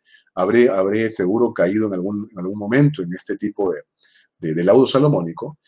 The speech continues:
es que se trata de encontrar un laudo, eh, que, digamos, sea equitativo, ¿no? Que no perjudique tanto al que pierde,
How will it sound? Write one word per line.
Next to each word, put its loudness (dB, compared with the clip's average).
es 0
que -2
se 2
trata 4
de -6
encontrar 2
un 0
laudo, 2
eh, -6
que, 2
digamos, 4
sea 4
equitativo, 0
¿no? -4
Que -2
no 4
perjudique 6
tanto 2
al 0
que -6
pierde, 2